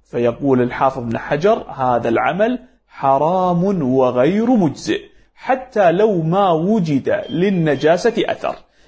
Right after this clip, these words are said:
يعني أضرب لكم صورة ومسألة أيها الأحبة الأفاضل، رجل أتى الغائط فقضى حاجته فاستنجى بيده اليسرى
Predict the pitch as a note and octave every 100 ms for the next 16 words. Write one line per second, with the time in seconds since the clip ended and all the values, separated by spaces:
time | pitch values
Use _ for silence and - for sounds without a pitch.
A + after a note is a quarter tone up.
0 | _ A#2+ B2 D3 C#3+ C#3 C#3 C3+ - D#3+
1 | C#3 B2+ D#3 - C3+ C3 C3+ - - C#3+
2 | C3 - - C#3+ E3 F#3+ G#3 - - D#3
3 | A#2+ - - C3 A2 A#2+ D3+ - - C#3
4 | D#3 E3 C#3+ D3+ F3+ F#3 G3 A3 A3 -
5 | _ _ - F3+ - A#3 A#3+ A3+ A#3+ B3
6 | F#3+ G3+ B3 G#3+ G#3 A#3 G#3 G#3+ - A#2
7 | F#2+